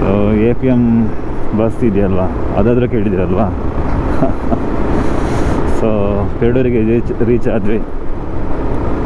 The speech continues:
ಇಲ್ಲಿ ಬೇರೆ ಬೇರೆ ಪ್ಲೇಸ್ ಎಕ್ಸ್‌ಪ್ಲೋರ್ ಮಾಡ್ಲಿಕ್ಕೆ ಇದೆ ಇನ್ನು,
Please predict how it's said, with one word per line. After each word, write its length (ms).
ಇಲ್ಲಿ 380
ಬೇರೆ 280
ಬೇರೆ 200
ಪ್ಲೇಸ್ 500
ಎಕ್ಸ್‌ಪ್ಲೋರ್ 540
ಮಾಡ್ಲಿಕ್ಕೆ 480
ಇದೆ 340
ಇನ್ನು, 220